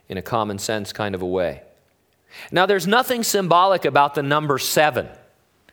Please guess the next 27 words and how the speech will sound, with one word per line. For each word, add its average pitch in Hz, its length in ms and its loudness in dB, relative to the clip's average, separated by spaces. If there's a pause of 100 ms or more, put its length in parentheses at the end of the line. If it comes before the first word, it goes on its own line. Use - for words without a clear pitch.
(240)
Commentators 165 680 2
point 143 260 0
out 147 200 2
that 131 160 0
seven 165 500 0
was 131 220 0
the 127 100 -2
usual 147 560 -2
number 131 380 0
of 113 100 -4
men 127 260 2
on 123 140 0
a 117 80 0
Jewish 123 400 -2
court, 165 600 0 (560)
but 156 200 2
we 185 140 0
can't 175 320 0
really 156 280 0
know 135 480 2
if 117 240 -2
that 123 360 0
was 107 260 -4
their 113 220 0
reasoning 113 760 -4
for 113 180 -4
choosing 117 760 -4